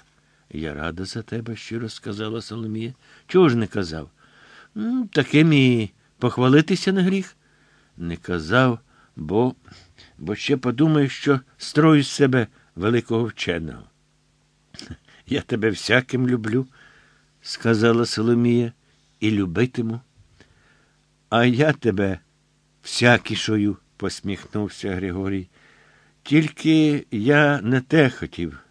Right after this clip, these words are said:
сказати. У мене взимку, десь у січні, сесія буде в інституті.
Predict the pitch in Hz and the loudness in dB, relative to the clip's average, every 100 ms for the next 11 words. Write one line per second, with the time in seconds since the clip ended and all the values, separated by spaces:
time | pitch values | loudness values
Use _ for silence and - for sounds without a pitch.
0 | _ _ - - 92 87 69 _ _ _ | _ _ -10 -6 -2 -2 -4 _ _ _
1 | _ _ _ _ _ _ _ _ _ - | _ _ _ _ _ _ _ _ _ -2
2 | 139 165 151 117 117 160 143 - 87 104 | 4 6 4 2 4 4 2 -2 -2 0
3 | 131 104 98 98 139 139 - 82 67 _ | 0 -2 -4 0 0 0 -12 -14 -14 _
4 | _ _ _ - 127 139 131 - 127 117 | _ _ _ -2 4 4 2 0 0 2
5 | 123 117 117 110 - 120 98 113 110 - | 2 2 0 -2 -4 -6 -4 -4 -4 -4
6 | 104 | -10